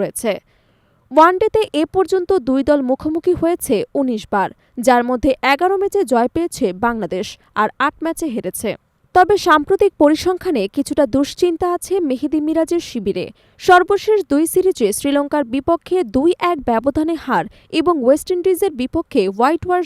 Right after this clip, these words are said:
দলের আত্মবিশ্বাসে কিছুটা আঘাত হেনেছে। তবু নতুন সূচনার প্রত্যাশা নিয়ে আজ মাঠে নামছে বাংলাদেশ। লিটন দাসের ইনজুরির কারণে দলকে নেতৃত্ব দেবেন অলরাউন্ডার মেহেদী হাসান মিরাজ। আর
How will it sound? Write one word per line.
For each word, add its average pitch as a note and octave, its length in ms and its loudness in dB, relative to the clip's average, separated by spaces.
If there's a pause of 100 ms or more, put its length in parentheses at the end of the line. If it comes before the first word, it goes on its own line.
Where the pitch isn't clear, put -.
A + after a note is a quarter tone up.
দলের D4 200 0 (180)
আত্মবিশ্বাসে D#4+ 680 -2 (140)
কিছুটা - 280 -4 (220)
আঘাত - 320 -4
হেনেছে। F#3+ 380 -6 (440)
তবু F#4+ 200 8 (140)
নতুন F#4+ 300 4
সূচনার F#4+ 420 0
প্রত্যাশা D#4+ 480 2
নিয়ে B3+ 140 2 (200)
আজ B3 100 2 (140)
মাঠে C4+ 260 -2
নামছে F4 260 -4 (120)
বাংলাদেশ। F#3 380 -4 (440)
লিটন C4 320 2
দাসের B3+ 260 0 (140)
ইনজুরির F4 440 0
কারণে C#4 300 2 (180)
দলকে B3+ 320 2
নেতৃত্ব E4+ 360 -2 (120)
দেবেন E4+ 260 0 (220)
অলরাউন্ডার E4+ 560 2 (100)
মেহেদী D4+ 340 0
হাসান D#4 320 -4
মিরাজ। F3+ 280 -2 (760)
আর C#4 60 6